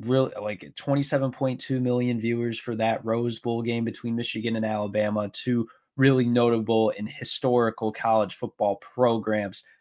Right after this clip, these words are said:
that have been around for a while. Obviously, Michigan, maybe not so recent until the past three seasons, but that's okay, 'cause they're back. They're back. They're back in the national championship. They're back to being the best team in the country, potentially. We'll see what that game happens on Monday,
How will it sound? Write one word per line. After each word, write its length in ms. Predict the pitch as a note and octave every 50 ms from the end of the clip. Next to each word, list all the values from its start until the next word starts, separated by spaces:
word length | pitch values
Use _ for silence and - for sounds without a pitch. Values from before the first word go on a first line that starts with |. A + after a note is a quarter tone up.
| _ _ -
that 120 | A2 G#2
have 160 | G#2 F#2+ -
been 140 | - A#2+ A2+
around 540 | G#2+ G#2 F#2+ A2 A#2 A#2 A2+ A2 A2 G#2+ G2
for 180 | - - A2 G#2
a 120 | G#2 G2+
while. 460 | G2 G#2 G2+ G2 G2 G2 G2 F#2+ F#2+
Obviously, 500 | G2 G2+ G#2 G2 G2+ G2 G2 - A2 G2+
Michigan, 460 | G2+ G#2 G#2 G2+ - - - G#2 G2
maybe 180 | G2+ G2+ G2+ G2+
not 220 | F#2 G2+ F#2+ F2+
so 160 | - - G#2+ G2
recent 480 | F#2+ G#2 G#2 G2+ G2 - - G#2+ G2+
until 220 | G2+ G2 - A2 G2
the 100 | F#2+ F#2
past 360 | - A2 G2+ G2 - - -
three 140 | G#2 F2+ F#2
seasons, 640 | - - - D#3 D#3+ D3+ C#3+ C3+ C#3 C3 - - - - - _ _ _ _ _ _ _ _ -
but 300 | - D#3 D3 C3+ - - _ _ _ _ _ _ _ _ _ _ _ _ _ _ _ _ _ _ _ _ _ _ _ _ _ _ _ _ _ _ _ _ _ _ _ _ _
that's 200 | - A#2+ - -
okay, 340 | G#2+ F#2+ - - - - - _ _ -
'cause 140 | D#3 D3 D3
they're 120 | G3+ G#3+
back. 420 | G#3 C4 C#4+ C#4+ - - - - _ -
They're 140 | C3 C#3 D#3+
back. 320 | D#3 E3 C3 F#2 - -
They're 100 | - C3
back 280 | B2+ D3 C#3+ C#3+ - -
in 60 | C#3+
the 60 | C#3
national 380 | C3+ C3+ C3 B2+ - - B2+ A#2+
championship. 840 | A2 - C3+ B2 A#2 A2+ - A#2+ A2+ A2 A2 - - A2+ G#2+ -
They're 120 | - A2+ G2+
back 320 | B2 A#2+ A#2 A2+ - -
to 100 | - A#2+
being 260 | A2 A#2 A2+ A2+ A2
the 60 | A2
best 320 | G#2+ A2 A2 G#2+ - - -
team 160 | - A#2 A2
in 80 | G#2+ G#2
the 60 | G#2+
country, 400 | - - A#2 G#2+ G#2+ - G#2+ G#2
potentially. 580 | - - G#2+ - A#2+ A2+ G#2+ - - A#2 G#2+
We'll 140 | G#2 G#2 G2
see 180 | G2 - - B2
what 220 | G#2 G#2+ G#2 -
that 180 | - G#2+ G#2 G2
game 200 | - A2 G#2+ G2+
happens 380 | - A2+ G#2+ - A2 G#2+ G#2
on 160 | G#2 G2+ G#2 G#2+
Monday, 500 | B2 C#3+ D3 C#3 B2+ B2 A#2+ A#2 A#2